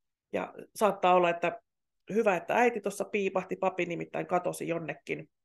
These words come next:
mutta se ei haittaa. Papi taas ilmestyy ihan varmasti, jos me tässä vielä podcastia tehdään, niin tulee tuonne linjan päälle. Ja mitä, mitä jännittäviä juttuja hän ensi vuonna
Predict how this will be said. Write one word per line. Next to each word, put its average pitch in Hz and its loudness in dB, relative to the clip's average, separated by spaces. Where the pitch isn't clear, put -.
mutta - -14
se 175 -4
ei 160 0
haittaa. 165 -4
Papi - -4
taas - -4
ilmestyy 156 -2
ihan 156 0
varmasti, 156 0
jos 147 -8
me 147 -10
tässä - -14
vielä 147 -2
podcastia 151 -6
tehdään, 151 -6
niin 160 -14
tulee 170 4
tuonne 147 -2
linjan 185 0
päälle. - 4
Ja 160 -6
mitä, 160 -6
mitä 175 -4
jännittäviä 147 -4
juttuja 160 -4
hän 156 -4
ensi 165 -4
vuonna 127 -4